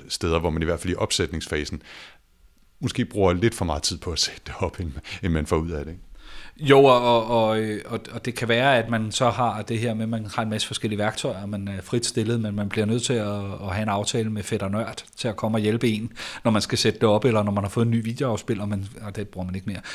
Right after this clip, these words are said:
Speaker 2: men, øh, men en ny, <laughs> en, en, en, en ny streamingtjeneste, man har købt abonnement på, man gerne også lige vil have med ind over, så man får advarsler, når det nye afsnit af Silicon Valley kommer, øh, som S M S på telefonen, eller hvad ved jeg, ikke? Øhm,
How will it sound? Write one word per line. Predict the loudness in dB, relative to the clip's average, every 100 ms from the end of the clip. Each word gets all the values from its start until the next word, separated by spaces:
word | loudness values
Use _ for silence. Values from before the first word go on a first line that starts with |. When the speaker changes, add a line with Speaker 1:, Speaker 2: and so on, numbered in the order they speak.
| -6
Speaker 2:
men, | 0 2
øh, | 0 -4 -8 0
men | 2
en | 4 2
ny, | 0 -2 -6 -2 4
<laughs> | 4 4 -2 -2
en, | 0 0
en, | 0 -4 -2
en, | -4 -4 -4
en | -4 -2
ny | -2
streamingtjeneste, | 0 6 6 6 6 6 6 4 2
man | 0
har | 0
købt | -2 0
abonnement | 0 2 2 2
på, | 2
man | 0 4
gerne | 4 4
også | 2 0
lige | 0 0
vil | 0
have | 0
med | 2
ind | 2 0
over, | -2 -4
så | -4
man | -4
får | -4
advarsler, | -4 -2 -2 -4 -6 -8 -8 -12 -14 -2
når | 0
det | 2
nye | 4 4
afsnit | 4 2 -2
af | -2
Silicon | 0 0 0 0
Valley | 0 0
kommer, | -2 -4 -4 -8 -12 -12 -8
øh, | -6 -4 -6 -6
som | -2 -2
S | 0 -2
M | -4
S |
på | -4 -8
telefonen, | -6 -6 -6 -4
eller | -6
hvad | -6 -6
ved | -6
jeg, | -6 -6
ikke? | -6 -8 -16 -16 -18 -16 -6
Øhm, | -2 0 0 -2